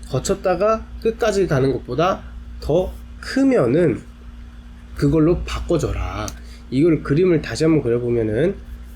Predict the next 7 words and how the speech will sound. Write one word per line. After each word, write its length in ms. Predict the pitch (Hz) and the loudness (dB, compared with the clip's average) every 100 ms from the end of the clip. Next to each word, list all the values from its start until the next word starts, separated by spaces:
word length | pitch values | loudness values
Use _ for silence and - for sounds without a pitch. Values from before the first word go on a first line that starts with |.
| - | -14
자, 180 | - - - - - | -14 -14 -16 -14 -4
여기가 680 | 139 151 156 165 170 170 - - | 0 2 2 4 4 2 0 -4
J가 560 | - 127 156 165 170 | 0 2 4 4 2
시작점이고요. 1040 | 160 - 196 190 175 151 117 110 123 175 202 - - - | 0 0 -2 0 2 4 2 2 2 2 0 -10 -18 -8
K가 720 | - 214 214 202 220 233 240 - - | 0 2 2 2 2 2 -2 -10 -14
거치는 560 | - 123 - 175 139 107 - - | -4 -2 0 2 2 0 -6 -16
중간점이에요. 840 | - 127 135 175 143 110 104 147 185 | -8 0 2 4 2 2 0 0 -2